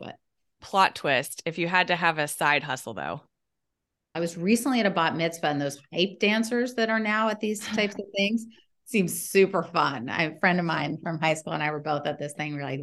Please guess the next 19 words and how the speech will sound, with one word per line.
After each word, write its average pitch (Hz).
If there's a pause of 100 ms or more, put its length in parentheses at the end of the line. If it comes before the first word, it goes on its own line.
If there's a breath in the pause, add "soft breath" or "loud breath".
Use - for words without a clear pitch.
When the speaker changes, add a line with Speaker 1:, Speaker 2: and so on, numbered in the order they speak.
Speaker 1:
"This 262
is 320
a 208
good 151
gig." 202 (400 loud breath)
I 208
used 170
to 175
be 165
a 156
dancer 156
<laughs> 185
years 247
ago, 185
so 185
that 185
seems 220
really 156
fun. 147